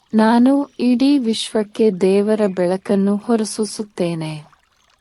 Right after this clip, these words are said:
ಅಪರಿಮಿತ ಕುಟುಂಬಕ್ಕೆ ಸೇವೆ ಸಲ್ಲಿಸುವಲ್ಲಿ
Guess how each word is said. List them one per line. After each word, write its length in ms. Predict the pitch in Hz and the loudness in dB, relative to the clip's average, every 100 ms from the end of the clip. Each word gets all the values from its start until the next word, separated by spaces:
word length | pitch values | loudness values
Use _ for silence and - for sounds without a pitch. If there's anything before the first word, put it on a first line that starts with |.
| _ _ _ _ _ _ _ _ | _ _ _ _ _ _ _ _
ಅಪರಿಮಿತ 720 | 214 233 277 285 294 285 294 247 | 0 2 0 2 2 0 0 -2
ಕುಟುಂಬಕ್ಕೆ 840 | 240 202 170 220 214 196 190 - 214 | -2 -6 -2 0 0 -2 -4 -4 -4
ಸೇವೆ 560 | - 196 196 196 214 | -2 -2 -2 -2 -4
ಸಲ್ಲಿಸುವಲ್ಲಿ 1160 | 220 - 196 190 190 - 190 185 170 170 180 | -4 -2 -2 -2 -4 -4 -4 -2 -2 -4 -4